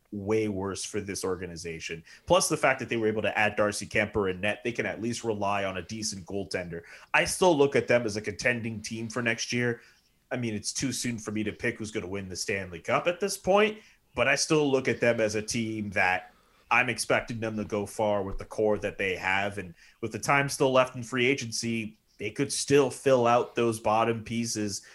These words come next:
to make themselves into a compen-, to a team that will continue to contend into next season.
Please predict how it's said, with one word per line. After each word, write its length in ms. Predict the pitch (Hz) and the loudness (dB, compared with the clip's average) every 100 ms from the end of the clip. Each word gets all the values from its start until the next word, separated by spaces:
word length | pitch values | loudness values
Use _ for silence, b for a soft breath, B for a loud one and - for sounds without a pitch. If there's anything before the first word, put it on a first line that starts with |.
| b | b
to 100 | - | -8
make 320 | 104 104 110 - | -4 -2 -2 -4
themselves 680 | 120 110 - 117 110 110 104 | -2 0 4 6 6 4 -2
into 300 | 110 107 117 | -4 -2 -4
a 40 | |
compen-, 520 | 110 104 117 117 107 - 107 | -4 -6 0 0 -2 -10 -10
to 200 | - 117 | -6 -4
a 40 | |
team 240 | 107 127 123 | -4 -6 -4
that 180 | 113 107 | -4 -4
will 100 | 110 | -8
continue 460 | 104 - 120 113 | -8 -8 -6 -6
to 140 | 110 - | -6 -6
contend 580 | 120 98 127 143 98 - b b | -6 -4 0 0 -2 -14 b b
into 220 | 110 117 | -6 -2
next 220 | 117 - | -2 -2
season. 240 | 143 139 | -4 -6